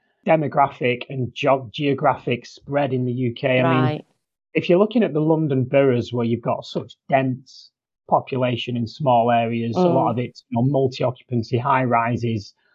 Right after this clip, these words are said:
Speaker 1: loads of takeaways and restaurants.
Speaker 2: Mm, mm.
Speaker 1: There's so much waste to be managed in a square mile
Speaker 2: Mm.
Speaker 1: compared to some rural part of the, you know, the Peak District or
Speaker 2: Mm.
Speaker 1: northern Scotland.
Speaker 2: Yeah, yeah, yeah.
Speaker 1: And you're just not comparing apples with apples.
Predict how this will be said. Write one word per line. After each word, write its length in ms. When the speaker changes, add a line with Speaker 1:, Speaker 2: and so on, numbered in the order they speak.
Speaker 1:
loads 360
of 80
takeaways 540
and 120
restaurants. 840
Speaker 2:
Mm, 20
mm. 40
Speaker 1:
There's 220
so 160
much 240
waste 500
to 60
be 260
managed 560
in 160
a 80
square 400
mile 580
Speaker 2:
Mm. 440
Speaker 1:
compared 400
to 80
some 280
rural 380
part 360
of 160
the, 260
you 80
know, 120
the 80
Peak 300
District 520
or 240
Speaker 2:
Mm. 60
Speaker 1:
northern 500
Scotland. 520
Speaker 2:
Yeah, 280
yeah, 180
yeah. 180
Speaker 1:
And 300
you're 200
just 200
not 220
comparing 500
apples 360
with 100
apples. 600